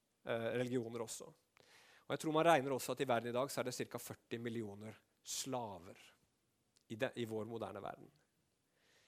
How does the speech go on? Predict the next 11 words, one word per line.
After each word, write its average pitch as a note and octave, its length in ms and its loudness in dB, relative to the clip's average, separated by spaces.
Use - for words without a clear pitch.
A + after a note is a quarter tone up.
Det - 80 -4
er - 60 -4
ikke F#3 160 4
vanskelig C3 480 -4
å C#3 60 -2
se - 260 -2
at B2 100 -6
det C3+ 80 0
er C3+ 60 -4
mye C3 240 -4
urettferdighet. G#2 760 -8